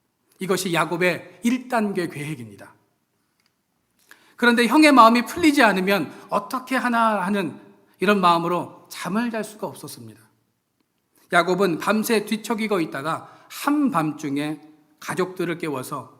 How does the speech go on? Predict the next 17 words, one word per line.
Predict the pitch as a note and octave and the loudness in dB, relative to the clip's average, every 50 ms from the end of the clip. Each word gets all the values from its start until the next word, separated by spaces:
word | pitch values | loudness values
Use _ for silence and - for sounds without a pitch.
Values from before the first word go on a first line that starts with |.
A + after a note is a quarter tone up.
| _ _ _ _ _ _ _ - | _ _ _ _ _ _ _ -10
먼저 | C3+ D3+ D#3+ D#3 D3+ C#3+ C3+ E3+ F3 E3+ F3 - - _ - | -6 -4 -2 -2 -2 -4 -4 -4 -6 -6 -8 -14 -20 _ -10
약복강을 | - - D#3 - - G#3+ G#3 G#3 G3+ G3 D#3+ D#3+ D3+ D3 | -8 -8 -8 -6 -4 -4 -2 -2 -2 -4 -2 -4 -6 -6
건너게 | - D3+ C#3 C#3 C3 B2 B2 D3+ | -8 -12 -14 -14 -14 -12 -12 -12
합니다. | A#2+ G2+ G2+ G2 F#2+ F#2+ - _ _ _ _ _ _ _ _ _ _ _ _ _ _ _ _ _ _ _ _ _ _ _ _ _ | -12 -14 -16 -18 -20 -20 -20 _ _ _ _ _ _ _ _ _ _ _ _ _ _ _ _ _ _ _ _ _ _ _ _ _
야곱은 | D3+ D#3 D#3 E3+ F3+ F#3 F#3 F3 | -4 -2 -2 0 0 0 2 2
이렇게 | F3+ F#3 F3+ - G3+ F#3+ E3+ - - - - - | 2 0 2 0 0 0 0 -4 -10 -14 -6 -2
이 | G#3 A3 A#3 G#3 | -2 0 0 0
단계 | A#3+ A#3 A3 G#3 G#3 G#3 G3 G3 | -2 -2 -2 -2 0 -2 -2 -2
계획을 | - - D3 C3+ C3 C3 B2+ B2 A#2 | -4 -6 -6 -6 -6 -8 -10 -10 -12
실행합니다. | A#2+ - G#3 F#3 D#3+ B2+ A#2 G#2+ G#2 G2+ - - _ _ _ _ _ _ _ _ _ _ _ _ _ _ _ _ _ _ _ _ _ _ _ _ _ _ _ | -12 -10 -10 -10 -10 -12 -14 -18 -20 -20 -20 -20 _ _ _ _ _ _ _ _ _ _ _ _ _ _ _ _ _ _ _ _ _ _ _ _ _ _ _
사실 | - - C4 B3+ - C#4 A3+ | -6 -2 -2 0 2 2 4
야곱은 | F#3+ F#3 F#3+ F#3+ F#3+ A#3 G#3+ D3 - - - - - | 4 4 2 2 2 2 2 0 -2 -8 -14 -16 -6
지금 | - A3 G3 G#3+ G#3 G3 F#3+ - | -4 -2 0 0 0 -2 -4 -6
형과의 | - - E4 E4 D#4+ D4 C#4+ B3+ A#3 A#3 A3+ F3+ - - - - - - | -4 -2 0 2 2 4 4 2 2 2 0 -2 -2 -8 -16 -20 -18 -12
진실한 | - - - G3+ F#3+ G3+ G#3+ G#3+ G3+ - A3+ A3+ A3 G#3 | -10 -6 -4 -2 -2 0 -2 -2 -2 2 4 4 4 4
화해를 | G#3 G#3 G#3 - - D#4 D4+ C#4+ C4+ A#3+ G3+ E3 D3+ D#3 - - F3+ F3+ E3 E3+ | 2 -4 -6 -4 0 2 2 4 4 2 0 0 -4 -8 -10 -4 -2 -2 -2 -2
하기보다는 | - A3+ G#3 A3 E3+ D3+ C#3+ C#3+ C#3+ F3 F3+ C3+ A#2 | -2 -4 -4 -4 -4 -4 -4 -4 -4 -4 -4 -6 -8